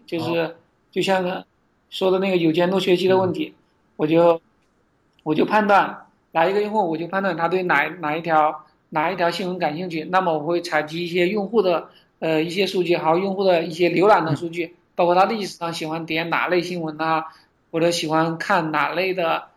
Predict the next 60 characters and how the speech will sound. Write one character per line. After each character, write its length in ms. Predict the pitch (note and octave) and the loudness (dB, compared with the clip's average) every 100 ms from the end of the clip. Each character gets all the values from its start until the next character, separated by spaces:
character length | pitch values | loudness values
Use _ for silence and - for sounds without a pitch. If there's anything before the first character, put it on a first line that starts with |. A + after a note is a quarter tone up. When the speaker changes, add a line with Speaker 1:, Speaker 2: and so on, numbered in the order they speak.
| _ _ _ | _ _ _
Speaker 1:
哪 180 | - D3+ | -4 -2
类 180 | F#3 G3 | -2 -2
的 100 | F3 | -2
视 160 | - | -4
频 220 | F3 D3+ D#3+ | -6 -4 2
啊， 180 | E3 | 2
这 100 | D#3+ | 2
样 160 | F3+ E3 | 0 -2
一 20 | |
些 340 | D#3 E3 E3 - _ | -2 -2 -2 -6 _
东 180 | F#3+ G3 | -8 -4
西， 300 | F#3 D3+ - _ _ - | -4 -6 -10 _ _ -4
就 120 | F3+ | -2
可 120 | F3+ | 2
以 80 | F#3 | 2
刻 200 | F3+ A#3+ | 2 4
画 140 | A3 | 6
这 80 | E3 | 4
个 80 | D#3+ | 2
客 220 | D#3 E3+ | -4 -6
户。 260 | E3+ D#3+ - _ _ _ | -6 -8 -10 _ _ _
你 100 | E3 | -8
刻 180 | D#3+ A3+ | -2 4
画， 220 | A#3 G3 G3+ | 6 6 2
刻 220 | G#3+ - A3+ | -6 -2 2
画 140 | A3+ | 4
这 100 | A3 | 2
个， 300 | G3+ F#3 F3 | 2 2 2
呃， 360 | E3+ D#3+ D#3 F3+ | -2 -6 -6 -10
用 220 | A3 G3+ | -8 -6
户 80 | E3+ | -2
啊， 260 | D3 - - | -4 -6 -14
你 100 | F3+ | -12
刻 140 | E3 G#3 | -6 2
画 120 | A3 | 2
这 100 | G#3 | 2
个 80 | G3+ | -2
用 160 | A#3 | -4
户 100 | G#3+ | -6
越 160 | A#3 A#3 | -2 -2
准 220 | F3 D3+ | -2 -8
的 100 | D3+ | -4
话， 380 | D#3+ E3 - - _ - | -2 -2 -2 -12 _ -10
你 120 | D#3+ | -8
其 160 | E3 | -6
实 80 | F#3 | -6
你 380 | F#3 E3 D#3+ F3+ - _ _ _ | -4 -4 -6 -10 -18 _ _ _
等 180 | D#3 D#3+ | -4 -2
于 60 | |
说 120 | E3 | -2
你 80 | F3 | -2
对 140 | D#3+ F3+ | 2 2
这 80 | |
个 160 | F#3+ F#3 F3+ A3+ A#3+ - _ _ | 2 2 0 -2 -10 -18 _ _
用 200 | G#3 G#3 | -2 2
户 80 | G#3 | 2
的 100 | E3 | 2
理 140 | F3 | 0
解 180 | G#3 E3+ | 0 2
就 340 | D#3+ D3+ E3 | 2 0 -2